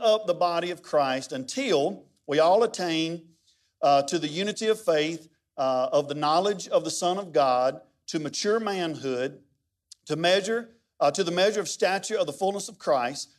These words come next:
so that we may no longer be children tossed to and fro by the waves and carried about by every wind of doctrine, by human cunning, by craftiness in deceitful schemes.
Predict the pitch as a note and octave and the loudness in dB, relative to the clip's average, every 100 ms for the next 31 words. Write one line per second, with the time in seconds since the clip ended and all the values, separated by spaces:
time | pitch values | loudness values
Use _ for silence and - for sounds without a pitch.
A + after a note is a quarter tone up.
0 | _ - A3 A#3+ B3+ G3+ C3 C3+ D#3 D3+ | _ -2 2 4 4 2 2 2 0 -2
1 | G3+ A3+ F#3 D#3+ D#3+ D3+ D3+ E3+ G3+ G#3+ | -2 0 2 2 2 2 2 2 2 0
2 | F3+ - - G3+ G3 G3+ D#3 C#3+ - G#3 | -4 -6 0 0 0 -2 0 0 -2 -6
3 | A#3 A#3 - E3+ E3 D3 C3+ C3+ E3 G3+ | -4 -4 2 2 4 0 0 2 4 4
4 | A3 G3+ - _ _ C#3 C3 G#3 A3 G3 | -2 -6 -14 _ _ -10 -2 2 2 2
5 | E3+ E3+ E3 C#3 C#3+ G3 G#3 A3+ G#3 F3 | 0 0 0 -2 -2 -2 -2 -4 -2 -2
6 | D#3 B2+ D#3+ E3+ G3 - G#3+ D3+ C#3+ C#3 | -2 -2 0 0 -2 -6 -6 -2 -4 -4
7 | F3+ D3 C3 - G#3+ G#3 G3+ C3 B2 F#3 | -8 -6 -6 -6 -4 -4 -4 -4 -2 -4
8 | F#3+ F#3+ F3 F3 - - _ _ D3+ C#3+ | -4 -6 -6 -6 -6 -12 _ _ -6 -6
9 | - - G#3 G#3 D#3 - - G3+ G#3+ A#3 | -4 -2 0 -2 -6 -8 -6 -6 -4 -2
10 | A#3+ A#3+ - | -4 -6 -12